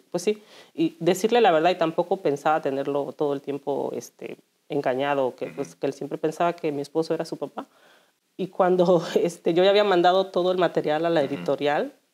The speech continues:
Speaker 1: les llamé para decirle que no lo publicaran. Pero la, como yo ya había firmado el contrato
Speaker 2: Ujú.
Speaker 1: y ya tenían ellos el
Speaker 2: Ya
Speaker 1: material,
Speaker 2: no lo
Speaker 1: pues
Speaker 2: quitaron.
Speaker 1: ya no lo pu-, ya no lo pudieron quitar.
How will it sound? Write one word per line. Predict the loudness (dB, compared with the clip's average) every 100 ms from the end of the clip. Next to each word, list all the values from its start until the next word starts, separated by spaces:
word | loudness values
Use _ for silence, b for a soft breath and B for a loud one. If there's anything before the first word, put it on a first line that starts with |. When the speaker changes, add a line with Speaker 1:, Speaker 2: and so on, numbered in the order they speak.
| _
Speaker 1:
les | 0 0 0
llamé | -4 -4
para | -2 -2
decirle | -2 -4 -8 -8
que | -6
no | -4 -4
lo | -4
publicaran. | -6 -10 -8 -8 -10 -14 _ _ _ _ _ _ _ _ _ _ _ -10 0
Pero | 4 6 6 4
la, | 4 2 2
como | 2 4
yo | 4
ya | 4
había | 4
firmado | 2 2 4 4 2
el | 0
contrato | -4 -2 -2 -2 -2
Speaker 2:
Ujú. |
Speaker 1:
y | -2
ya | 0
tenían | 2 2 0 0
ellos | 0 0
el |
Speaker 2:
Ya | 0
Speaker 1:
material, | 0 0 -2
Speaker 2:
no | -2 -4
lo |
Speaker 1:
pues | -4 -4
Speaker 2:
quitaron. | -6 -4
Speaker 1:
ya | -4
no | -2
lo | -6
pu-, | -8 -8
ya | -2 0
no | 0
lo | -2
pudieron | -2 -2 -4 -8
quitar. | -10 -10 -10